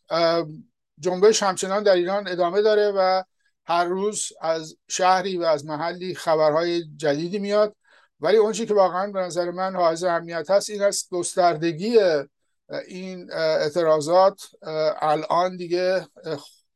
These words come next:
خود پایه‌های رژیم رو هم به، اه، لرزش واداشته و، اه، مسئولین هم این رو احساس می‌کنند به طور قطع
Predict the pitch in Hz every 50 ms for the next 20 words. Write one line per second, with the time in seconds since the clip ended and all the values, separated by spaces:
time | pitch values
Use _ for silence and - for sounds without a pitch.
0 | _ _ _ _ - - 180 180 214 208 202 180 175 170 160 160 170 165 160 165
1 | 160 151 143 160 190 208 196 190 151 185 185 180 190 _ _ _ _ _ _ _
2 | _ - - 147 139 135 135 170 175 175 175 175 175 175 170 180 - 165 160 160
3 | 160 156 160 156 151 147 139 143 175 175 - - - - - - _ - 147 139
4 | 131 135 135 127 127 123 117 - - - - - - - _ _ _ _ - -
5 | _ _ _ - 139 151 160 156 156 156 151 151 147 147 143 - _ - 156 156
6 | 165 156 151 147 151 156 156 147 - 170 160 151 175 196 214 196 - 180 185 190
7 | 185 185 - 180 180 180 175 170 170 170 165 151 139 - 180 175 180 180 - 185
8 | 180 - 190 185 180 180 175 175 175 151 147 143 - 165 147 143 139 151 156 180
9 | 196 190 -